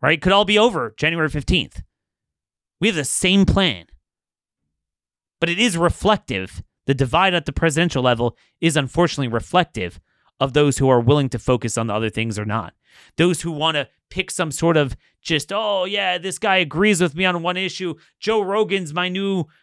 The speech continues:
my new Bible," or "Elon Musk," and all these people. We need grounded leaders who will not bend in the wind. And, you know, we kinda found one. No one's perfect.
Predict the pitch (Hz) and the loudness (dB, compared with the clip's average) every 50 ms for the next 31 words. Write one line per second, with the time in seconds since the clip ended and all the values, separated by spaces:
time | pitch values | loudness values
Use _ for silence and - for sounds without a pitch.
0 | _ _ - 170 180 185 180 185 190 156 156 180 185 190 190 185 165 180 180 185 | _ _ -2 -2 -2 -2 -2 -6 -8 -6 -4 -2 0 0 0 0 0 0 0 2
1 | 185 175 160 156 147 143 127 - _ _ _ _ - 180 214 214 196 190 196 190 | 2 2 2 2 2 0 0 -4 _ _ _ _ -2 0 2 4 4 4 2 0
2 | 175 175 190 202 190 185 185 180 - - - 202 190 190 185 180 175 175 156 156 | -2 -2 -2 -2 -2 -4 -6 -8 -12 -14 -14 -12 -10 -10 -10 -8 -8 -10 -12 -10
3 | - 175 185 175 - 180 170 165 151 143 135 - _ _ _ _ _ _ _ _ | -6 -6 -4 -2 0 0 2 2 0 -2 -6 -10 _ _ _ _ _ _ _ _
4 | _ _ _ _ _ _ - 135 160 165 156 147 143 151 160 160 160 147 139 - | _ _ _ _ _ _ -12 -10 -8 -6 -6 -4 -4 -2 0 0 0 -2 -2 -6
5 | - 120 - - 135 123 110 117 139 147 165 175 180 175 170 143 170 175 175 160 | -12 -14 -10 -8 -8 -6 -4 -2 0 0 2 2 2 2 2 2 2 2 2 0
6 | 160 - _ _ _ _ _ _ _ - 107 123 151 175 160 156 147 139 143 127 | -2 -6 _ _ _ _ _ _ _ -20 -12 -8 -6 -4 0 0 2 2 2 0
7 | - - - _ _ - 147 151 151 147 147 135 127 - _ 117 107 _ _ - | -2 -6 -14 _ _ -10 -8 -8 -6 -6 -6 -6 -8 -10 _ -20 -20 _ _ 0
8 | 170 160 156 160 165 139 170 160 143 147 135 120 107 113 131 135 117 98 85 92 | 0 2 2 0 0 -2 -2 -2 -2 0 -2 -2 -2 -2 -4 -4 -4 -6 -10 -12
9 | 92 104 104 101 95 85 - _ _ _ _ _ _ _ _ _ - 113 156 190 | -14 -14 -14 -14 -14 -16 -18 _ _ _ _ _ _ _ _ _ -8 -6 -4 -2
10 | 226 240 196 147 135 - 165 214 233 240 - 151 180 185 151 101 58 52 - - | -2 -4 -4 -8 -6 -4 -4 -4 -4 -2 -2 -4 -4 -4 -6 -8 -12 -18 -20 -20
11 | _ _ _ _ _ _ _ _ _ _ _ - 107 143 175 190 - - - 185 | _ _ _ _ _ _ _ _ _ _ _ -6 -2 0 0 0 0 0 0 -2
12 | 190 - - 196 - _ - - | 0 0 -2 -6 -6 _ -14 -20